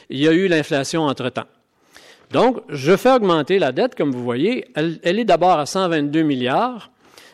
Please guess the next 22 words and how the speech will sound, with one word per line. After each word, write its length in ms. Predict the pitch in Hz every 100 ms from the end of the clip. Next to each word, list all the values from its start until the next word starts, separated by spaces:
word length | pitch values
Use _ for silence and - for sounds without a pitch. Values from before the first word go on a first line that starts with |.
| _ -
en 240 | 165 175
deux 160 | 147 151
mille 160 | 147
six, 220 | 127 185 160
deux 100 | 135
mille 180 | 113
sept. 440 | 113 185 254 - - -
L'année 240 | 165 254
suivante, 640 | 262 214 151 160 247 - - _ _ _ _ _ _
elle 180 | 139 151
est 120 | 175
à 60 | 139
cent 220 | - 139
vingt-quatre, 760 | 127 120 - 160 170 - - _ _ _ -
cent 240 | - 208
vingt-six 340 | 202 165 - 175
zéro 320 | 135 127 120
quatre, 540 | - 220 247 240 - _ _ _
et 180 | 196 214
ainsi 260 | 175 - -
de 40 |
suite. 480 | - 131 208 - -